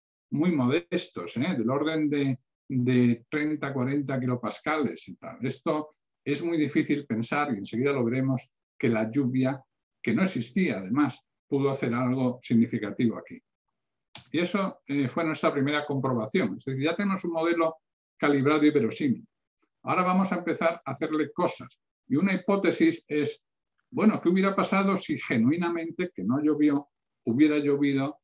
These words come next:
mucho tras el cierre? Bueno, pues le mo-, le, si le pones un montón de lluvia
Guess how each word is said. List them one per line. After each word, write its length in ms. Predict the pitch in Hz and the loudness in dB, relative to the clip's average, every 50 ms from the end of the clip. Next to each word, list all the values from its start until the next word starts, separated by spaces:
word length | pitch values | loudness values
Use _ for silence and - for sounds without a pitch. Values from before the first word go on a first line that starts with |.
| _ _ | _ _
mucho 580 | 113 131 156 175 170 - - - 147 - - _ | -2 0 0 -2 -4 -8 -8 -6 -6 -6 -8 _
tras 220 | - 123 113 - | -4 -4 -2 -2
el 100 | 120 107 | -4 -4
cierre? 360 | - - - 113 107 - - - _ _ _ _ | -4 0 0 0 0 0 -6 -12 _ _ _ _
Bueno, 200 | - 135 170 190 | -6 -4 -4 -4
pues 140 | - 131 120 | -4 -4 -4
le 80 | 120 110 | -4 -4
mo-, 240 | 104 110 120 - _ 123 | -4 -6 -8 -8 _ -4
le, 280 | 123 127 123 113 110 - | -2 -2 0 -2 -4 -6
si 140 | - - 123 | -6 -6 -4
le 80 | 120 | -4
pones 260 | 117 - 202 226 214 - | -2 2 2 2 2 2
un 80 | 208 | 0
montón 360 | 180 165 160 151 - 151 156 147 | -2 -2 -2 -4 -4 -4 -4 -2
de 140 | 135 123 | -2 -2
lluvia 420 | 127 170 185 165 147 143 147 147 | -2 -2 -4 -2 -2 -4 -4 -6